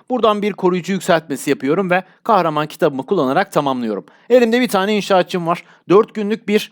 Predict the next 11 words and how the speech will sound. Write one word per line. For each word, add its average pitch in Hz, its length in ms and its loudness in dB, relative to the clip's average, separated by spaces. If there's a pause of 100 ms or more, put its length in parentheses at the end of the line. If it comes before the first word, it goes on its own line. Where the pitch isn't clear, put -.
(120)
bekleme 175 360 2
sürem 151 340 0
var. 165 200 -4 (120)
Ama 180 220 0
burayı 185 260 2
değerlendireceğim. 170 800 2 (260)
Buradan 208 340 0
bir 214 120 0
şarj 185 360 2
yükseltmesi 156 580 -2
yapıp 160 280 0